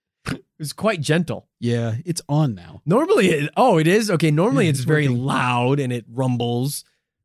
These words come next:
Speaker 1: But this time, it, I guess it was just nice and quiet.
Speaker 2: Yeah, I don't know. Mister Bunker must do upgrades to this machine every week
Speaker 1: Jesus
Speaker 2: because it's always a
Speaker 1: Christ. He's
Speaker 2: little
Speaker 1: always
Speaker 2: bit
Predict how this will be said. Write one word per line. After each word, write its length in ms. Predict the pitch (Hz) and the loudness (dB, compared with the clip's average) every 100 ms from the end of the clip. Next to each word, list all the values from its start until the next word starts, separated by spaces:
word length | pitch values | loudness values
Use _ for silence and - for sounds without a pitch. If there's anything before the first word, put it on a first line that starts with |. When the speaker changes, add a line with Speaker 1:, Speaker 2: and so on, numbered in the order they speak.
| - | -6
Speaker 1:
But 80 | 131 | -2
this 180 | 240 | 0
time, 260 | - - 254 | -2 -4 -2
it, 140 | 202 170 | -2 -2
I 60 | |
guess 240 | 170 190 196 | -2 -2 0
it 80 | |
was 140 | 175 151 | 0 0
just 180 | 151 139 | -2 0
nice 220 | 160 147 | -2 -2
and 100 | 117 | -6
quiet. 320 | 294 - - - | -8 -8 -12 -2
Speaker 2:
Yeah, 300 | 127 127 117 - - | 2 2 0 -4 -6
I 120 | 127 | -2
don't 160 | 143 127 | 0 0
know. 100 | 123 | -2
Mister 260 | 131 - | -4 -6
Bunker 280 | 120 123 117 | -6 -6 -4
must 240 | 110 - | -6 -6
do 260 | 113 104 107 101 | -10 -14 -18 -20
upgrades 400 | _ 101 101 - | _ -14 -14 -16
to 80 | |
this 180 | 98 - | -20 -18
machine 320 | - - 101 | -16 -10 -10
every 160 | 95 92 | -8 -10
week 180 | 95 104 | -12 -14
Speaker 1:
Jesus 160 | 82 104 | -20 -20
Speaker 2:
because 180 | _ _ | _ _
it's 100 | 170 | -2
always 200 | 214 214 | -2 0
a 40 | |
Speaker 1:
Christ. 40 | 160 | -2
He's 40 | |
Speaker 2:
little 120 | 156 143 | -2 -2
Speaker 1:
always 100 | |
Speaker 2:
bit 60 | 90 | -6